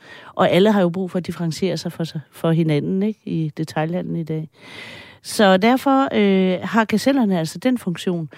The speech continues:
hvor at i den anden ende, øh, hvor vi har en til to elefanter, det er fordi, vi har,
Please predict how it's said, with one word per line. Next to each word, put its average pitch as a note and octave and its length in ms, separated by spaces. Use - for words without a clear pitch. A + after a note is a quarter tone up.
hvor G#3 260
at F3 160
i G3 140
den F#3+ 100
anden G#3+ 200
ende, A3 420
øh, F#3+ 140
hvor F#3 140
vi F#3 80
har F3+ 320
en G#3 220
til - 160
to G#3 220
elefanter, F#3 640
det A#3+ 60
er B3 40
fordi, B3+ 160
vi A3+ 100
har, G#3 340